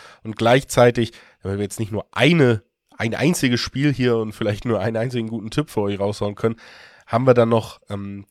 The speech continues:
die Relegationsspiele der ersten sowie zweiten Bundesliga reingenommen. Heißt, wer steigt in die zweite Liga auf oder darf in der zweiten Liga bleiben? Das entscheidet sich ja zwischen Regensburg und W N Wiesbaden.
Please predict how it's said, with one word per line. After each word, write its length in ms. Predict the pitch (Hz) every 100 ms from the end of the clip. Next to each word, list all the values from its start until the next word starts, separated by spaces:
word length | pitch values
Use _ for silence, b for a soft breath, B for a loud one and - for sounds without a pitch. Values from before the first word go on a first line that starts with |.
| -
die 60 |
Relegationsspiele 880 | 104 110 104 - 110 110 - 110 104
der 120 | 98
ersten 540 | - 101 - 107 101 95
sowie 240 | 98 95
zweiten 460 | - 98 101 104 95
Bundesliga 460 | 104 104 104 101
reingenommen. 460 | 92 98 107 98 92
Heißt, 260 | 98 92 -
wer 220 | 98 98 b b b
steigt 340 | - 104 -
in 60 | 101
die 60 |
zweite 400 | 95 113 120 135
Liga 260 | 120 117 107
auf 260 | 104 127
oder 200 | 110 110
darf 240 | 107 107 -
in 60 |
der 80 | 95
zweiten 260 | - 110 80
Liga 240 | 101 101
bleiben? 480 | 95 107 120 135 120
Das 160 | 110 107
entscheidet 380 | - 104 101
sich 120 | - -
ja 100 | 92
zwischen 280 | - 98
Regensburg 840 | 98 104 107 101 101 - - 98 -
und 260 | 98 98
W 120 | 101
N 200 | 101 101
Wiesbaden. 760 | 110 175 - - 95 95 104 135